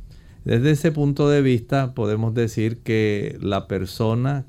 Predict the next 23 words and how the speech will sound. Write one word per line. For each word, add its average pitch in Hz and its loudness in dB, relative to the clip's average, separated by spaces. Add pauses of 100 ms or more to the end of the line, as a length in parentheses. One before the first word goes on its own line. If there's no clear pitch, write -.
que 104 -4
comienza 110 -4
a 113 0
reducir 101 -2
el 95 -2
peso, 104 -2
no 98 -4
solamente 107 -2 (160)
desde 104 -2
el 101 -4
punto 110 -2
de 110 2
vista 110 -2
de 101 -2
la 104 -2
alimentación, 98 -4 (640)
sino 127 2
también 156 2
realizando 135 0
ejercicio, 120 -2
exponiéndose 113 -2
al 90 -6
sol, 113 -4